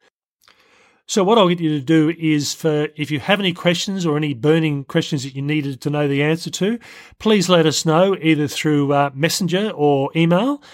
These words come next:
and we'll answer those on a monthly basis.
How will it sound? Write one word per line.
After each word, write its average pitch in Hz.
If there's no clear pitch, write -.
and 143
we'll 143
answer 151
those 135
on 131
a 135
monthly 131
basis. 123